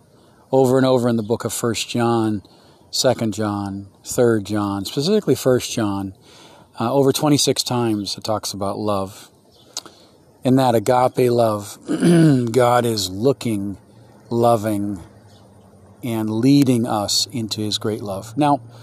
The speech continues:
we cannot love with this love unless we first receive it. This is not a love that you and I possess, especially in relationships where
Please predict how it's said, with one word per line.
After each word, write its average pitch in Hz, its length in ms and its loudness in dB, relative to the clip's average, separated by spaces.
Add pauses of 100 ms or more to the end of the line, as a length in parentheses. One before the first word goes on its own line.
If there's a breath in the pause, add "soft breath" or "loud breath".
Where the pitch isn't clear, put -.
(540 loud breath)
we 147 220 4
cannot 233 480 0
love 127 540 2
with 107 140 -6
this 107 240 -6
love 107 520 -4
unless 120 420 -2
we 120 60 -4
first 113 340 -4
receive 110 360 -2
it. 107 120 -10
This 147 160 -2
is 160 80 -2
not 190 220 -2
a 208 40 0
love 160 360 0
that 120 60 -10
you 123 180 -4
and 127 80 -4
I 120 100 -6
possess, 107 640 -8 (320 loud breath)
especially 202 460 0
in 165 80 4
relationships 117 920 0
where 110 380 2